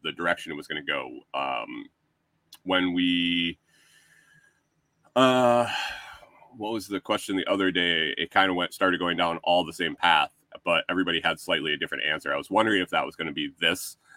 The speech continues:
Um, and it kinda did. It kinda, there were two, there were two camps, people that have kind of found, found something reliable and,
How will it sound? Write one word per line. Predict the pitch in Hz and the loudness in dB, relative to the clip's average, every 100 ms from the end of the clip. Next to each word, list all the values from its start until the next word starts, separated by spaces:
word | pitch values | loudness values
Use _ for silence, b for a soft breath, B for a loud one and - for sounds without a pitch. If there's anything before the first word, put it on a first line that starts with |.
| b - | b 4
Um, | 80 156 - | 6 6 4
and | 135 190 | 2 4
it | |
kinda | 233 233 | 4 2
did. | 196 196 82 | 4 2 2
It | 80 | 0
kinda, | 117 107 104 | 2 2 2
there | 101 | 2
were | 98 | 0
two, | 95 - 123 120 117 - _ _ | -2 0 2 2 -2 -4 _ _
there | 107 | -2
were | |
two | 101 131 | 2 0
camps, | - 117 92 - - | 2 0 0 -2 -6
people | 117 104 104 95 | -6 -2 -2 0
that | 92 - | 0 2
have | 95 92 92 87 | 2 4 2 0
kind | 107 95 92 | 0 2 0
of | 85 | -6
found, | - 95 95 92 92 92 - _ _ _ _ _ _ | 0 2 4 2 0 0 -2 _ _ _ _ _ _
found | - 113 110 110 107 | 2 4 4 2 -4
something | - 113 107 - 107 104 98 98 95 92 90 | 0 0 0 -2 -2 2 2 2 2 2 -4
reliable | 85 101 92 90 87 92 95 90 92 90 90 87 - | -4 -2 -2 2 4 4 2 0 -2 -2 -4 -6 -4
and, | 87 87 85 85 82 | -2 0 0 -2 -4